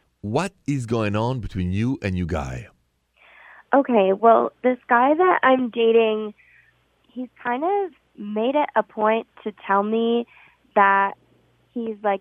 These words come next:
Speaker 2: dating other women and bringing them to the same places that we go. Like, last night we went to dinner and he was saying how he brought this other girl to that restaurant and how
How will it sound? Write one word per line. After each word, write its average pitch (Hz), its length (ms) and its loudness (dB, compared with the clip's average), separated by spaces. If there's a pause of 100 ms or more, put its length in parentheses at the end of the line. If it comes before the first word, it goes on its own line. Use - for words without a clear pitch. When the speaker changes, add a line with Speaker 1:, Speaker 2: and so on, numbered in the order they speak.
(120)
Speaker 2:
dating 285 520 -4 (140)
other 233 340 0
women 233 480 -4 (120)
and 220 220 -4
bringing 240 460 -6
them 220 360 0 (260)
to 220 60 -4
the 214 180 -4 (100)
same 214 300 -4
places 208 440 -8
that - 280 -2
we 190 200 -12
go. 403 360 4 (500)
Like, 226 300 4 (760)
last 262 300 2
night 269 360 -4 (500)
we 220 580 -8
went 233 280 -2
to 247 80 -6
dinner 233 680 0
and 202 680 -4 (540)
he 240 140 -6
was 233 180 2
saying 233 240 2
how 226 220 2
he 226 160 -6
brought 208 260 2
this 220 120 -8 (120)
other 247 220 0
girl 240 300 2
to 247 120 -8
that 233 220 -2
restaurant 220 720 -2
and 202 160 -6
how 196 460 0